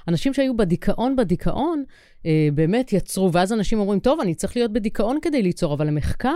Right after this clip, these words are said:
דווקא מדבר על זה שאם אנחנו נהיה בטוב שלנו, אנחנו יכולים אפילו לייצר עוד יותר טוב, ולכן אני רוצה לקחת אותך למקום הזה, כי את, עד, כל מה שאמרת עד עכשיו זה שאת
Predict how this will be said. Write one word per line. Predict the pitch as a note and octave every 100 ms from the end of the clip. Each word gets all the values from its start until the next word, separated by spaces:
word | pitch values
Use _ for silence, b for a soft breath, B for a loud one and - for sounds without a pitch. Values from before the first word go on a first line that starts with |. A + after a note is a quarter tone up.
| F#4+ G3
דווקא | F3+ F#3+
מדבר | E3+ D#3 E3 G3
על | F3
זה | E3+
שאם | F#3 G#3+ C#4+
אנחנו | A#3+ F3+
נהיה | G#3+
בטוב | G3+ - - B3+ F#4
שלנו, | - D#4 G#3+ G3+ G3+ B B B
אנחנו | E3+ G3 F#3
יכולים | - A#3+ D4+
אפילו | - C#4+
לייצר | B3+ G3 - C4+ C4+ - -
עוד | C4 C#4
יותר | A#3+ - C#3+
טוב, | - C3+
ולכן | C#3+ D3 - D#4+ G#4+
אני | C#4
רוצה | G#3+ - D4
לקחת | D4 D4+ D4+
אותך | C#4+ -
למקום | A#3 A3 D#4
הזה, | D#4+ A3
כי | G3
את, | F3+ - E3 - -
עד, | B3 C4 - G#3
כל | B3+
מה | D#4+
שאמרת | D4+ C#4+ C#4+ C#4
עד | B3+
עכשיו | - E4 D4
זה | A#3
שאת | A#3+ A3